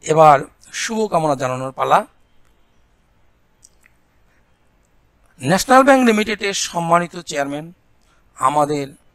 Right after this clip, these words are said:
অত্যন্ত শ্রদ্ধাভাজন ব্যক্তিত্ব, বীর মুক্তিযোদ্ধা জনাব জয়নুল হক শিকদার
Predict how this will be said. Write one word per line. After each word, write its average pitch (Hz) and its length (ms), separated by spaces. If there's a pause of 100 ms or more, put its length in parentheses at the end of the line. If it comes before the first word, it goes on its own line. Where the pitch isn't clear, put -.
(160)
অত্যন্ত 214 480 (420)
শ্রদ্ধাভাজন 170 680
ব্যক্তিত্ব, 131 440 (720)
বীর 208 340
মুক্তিযোদ্ধা 135 580 (680)
জনাব 143 360 (320)
জয়নুল 165 340
হক 202 120
শিকদার 151 520